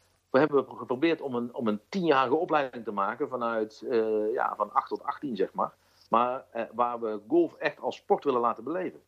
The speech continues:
Dus we proberen de, de golfers op te leiden tot atleten, hè, en van atleten golfers te maken. En dat doen we in een opleiding, eh, die tien jaar duurt, eh, zonder dat een speler daar, eh, direct na het eerste jaar op basis van zijn resultaten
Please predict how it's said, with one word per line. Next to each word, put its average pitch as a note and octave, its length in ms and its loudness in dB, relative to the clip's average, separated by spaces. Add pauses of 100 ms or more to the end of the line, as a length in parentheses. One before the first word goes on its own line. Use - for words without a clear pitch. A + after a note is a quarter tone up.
(140)
Dus C#3 280 -2
we C#3 80 -2
proberen B2+ 540 6 (280)
de, G#2 360 6
de G#2 100 0
golfers C3+ 360 -4
op - 180 0
te C3+ 80 -2
leiden A2 600 0
tot C3+ 160 -2
atleten, B2+ 460 0
hè, C#3+ 80 2
en C#3 80 -6
van B2 100 -8
atleten A#2+ 640 4
golfers E3 320 2
te A2+ 80 -2
maken. E2+ 340 -2 (460)
En - 100 -4
dat A2+ 100 6
doen D3+ 120 2
we C3+ 100 -2
in B2 80 -4
een A2 140 -4
opleiding, A#2 640 0
eh, G#2+ 800 -2
die G#2 200 0
tien E3 180 4
jaar G#2 240 8
duurt, C#3+ 380 2 (240)
eh, - 80 -8 (180)
zonder D#3 280 4
dat C3 280 4
een A#2 80 -8
speler C3+ 380 4
daar, A#2+ 380 0 (320)
eh, B2+ 100 -4 (360)
direct C3 420 2
na A#2+ 120 2
het B2 100 0
eerste C3+ 320 2
jaar A#2+ 320 2
op A#2+ 140 -6
basis B2+ 260 -2
van A2+ 140 -6
zijn G#2+ 120 -4
resultaten C#3 640 0